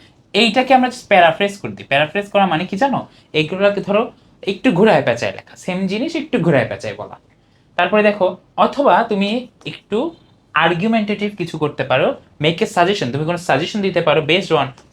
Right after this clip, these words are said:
what we have said before, ঠিক আছে? তুমি বলতে পারো যে কি করা উচিত অথবা কি করা উচিত না, তুমি কিন্তু কমপ্লেইন করতে পারো অথবা তুমি ক্রিটিসাইজ করতে পারো, ঠিক আছে? ওকে,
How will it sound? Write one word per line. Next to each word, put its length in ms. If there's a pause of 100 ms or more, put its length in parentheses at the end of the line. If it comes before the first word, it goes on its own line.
what 240
we 120
have 140 (120)
said 180 (120)
before, 360
ঠিক 120
আছে? 260 (200)
তুমি 140
বলতে 260
পারো 240
যে 60
কি 160
করা 240
উচিত 440
অথবা 180
কি 120
করা 180
উচিত 300
না, 140
তুমি 200
কিন্তু 420 (220)
কমপ্লেইন 400
করতে 260
পারো 460
অথবা 440
তুমি 220 (100)
ক্রিটিসাইজ 480
করতে 280
পারো, 200 (440)
ঠিক 120
আছে? 180 (2250)
ওকে, 260